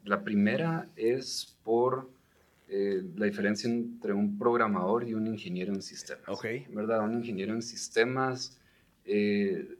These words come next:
Speaker 1: s-, más que nada está tratando de hacer lo más eficiente posible, ¿verdad?
Speaker 2: El ingeniero de sistemas.
Speaker 1: Ajá, quiere, porque recordate, o sea, n-, ¿cuántos kilobytes de memoria tenía la computadora que puso a los Estados Unidos en la luna? Era algo loco, como que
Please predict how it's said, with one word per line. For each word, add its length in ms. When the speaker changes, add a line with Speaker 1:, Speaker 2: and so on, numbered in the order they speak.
Speaker 1:
s-, 460
más 580
que 80
nada 140
está 160
tratando 380
de 60
hacer 220
lo 220
más 300
eficiente 460
posible, 640
¿verdad? 240
Speaker 2:
El 80
ingeniero 300
de 40
sistemas. 580
Speaker 1:
Ajá, 400
quiere, 500
porque 220
recordate, 480
o 40
sea, 220
n-, 280
¿cuántos 500
kilobytes 460
de 60
memoria 480
tenía 600
la 160
computadora 680
que 480
puso 280
a 40
los 160
Estados 280
Unidos 260
en 100
la 60
luna? 340
Era 140
algo 180
loco, 280
como 200
que 460